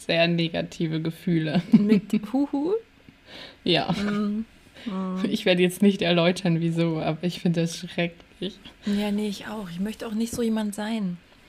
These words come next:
Speaker 2: Aber
Speaker 1: <laughs> Ein Huhu-Mensch.
Speaker 2: Ein, ja, ein Huhu.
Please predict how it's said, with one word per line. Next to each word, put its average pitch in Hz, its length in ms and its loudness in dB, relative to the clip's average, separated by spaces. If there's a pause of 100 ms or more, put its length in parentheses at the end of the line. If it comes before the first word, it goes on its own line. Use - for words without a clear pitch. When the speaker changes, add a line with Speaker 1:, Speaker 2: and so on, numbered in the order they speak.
(320)
Speaker 2:
Aber 185 460 0 (380)
Speaker 1:
<laughs> - 380 4
Ein 180 220 8
Huhu-Mensch. 208 840 4
Speaker 2:
Ein, 202 200 4
ja, 214 320 2
ein 202 280 0
Huhu. 226 680 0